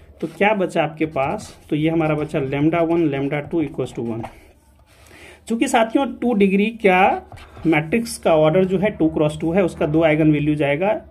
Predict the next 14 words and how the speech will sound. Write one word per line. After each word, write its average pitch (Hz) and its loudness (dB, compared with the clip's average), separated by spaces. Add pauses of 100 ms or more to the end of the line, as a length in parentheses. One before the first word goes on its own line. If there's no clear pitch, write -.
(420)
है 147 4
ना, 147 0
lambda 147 2
one, 143 -2
lambda 131 -4
two 156 -2
equals 151 -6
to - -10
one। 123 -6 (500)
और 165 4
ये 190 4
क्या 226 2
देता 202 4
है? 269 -2